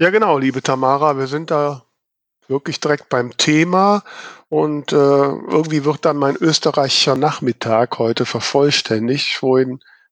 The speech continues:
hatte ich ja erzählt, hatte ich ja eine Schulklasse aus Österreich, mit der ich, äh, sprechen durfte und jetzt, äh, haben wir einen Gast, eine Gästin auch aus Österreich da, die ich, äh,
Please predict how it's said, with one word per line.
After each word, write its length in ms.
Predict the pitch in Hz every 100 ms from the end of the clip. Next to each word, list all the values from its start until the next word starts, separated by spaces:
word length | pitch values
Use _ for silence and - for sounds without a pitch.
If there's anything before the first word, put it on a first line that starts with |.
| -
hatte 140 | 143
ich 60 | 135
ja 80 |
erzählt, 500 | - - 139 139 135 - - - - - _ _
hatte 120 | 135
ich 80 | 139
ja 80 | 127
eine 100 | 117
Schulklasse 760 | - 190 - 185 160 165 151 -
aus 320 | 147 143 -
Österreich, 640 | 135 151 - 156 143 139
mit 160 | - 139
der 160 | 139 131
ich, 280 | 127 -
äh, 160 | - 143
sprechen 380 | - 151 131 131
durfte 400 | 135 127 - 135
und 160 | 120
jetzt, 320 | 127 135 - - - - - - - - - -
äh, 60 |
haben 400 | 160 151 151 175 175
wir 140 | 170
einen 420 | - 165 160 160
Gast, 320 | 147 160 175 -
eine 220 | 147 135
Gästin 760 | 143 151 - - 156 156 160 214
auch 240 | 180 175
aus 180 | 208 151
Österreich 840 | 175 196 - - 147 135 127 127 -
da, 360 | 127 139 165
die 220 | 151 131
ich, 220 | 135 - 143
äh, 360 | 123 113 110